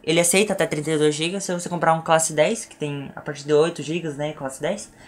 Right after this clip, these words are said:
ele lê e acessa os dados bem rapidamente. Falando do que vem na caixa nele. Claro que vem o notebook, como vocês podem ver no unboxing também.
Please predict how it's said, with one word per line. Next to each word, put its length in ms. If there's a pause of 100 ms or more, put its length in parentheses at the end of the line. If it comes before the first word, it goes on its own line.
(600)
ele 200
lê 360
e 60
acessa 320
os 60
dados 260
bem 160
rapidamente. 640 (680)
Falando 300
do 60
que 120
vem 160
na 100
caixa 380
nele. 240 (560)
Claro 220
que 100
vem 100
o 20
notebook, 600 (100)
como 200
vocês 140
podem 240
ver 100
no 80
unboxing 360
também. 260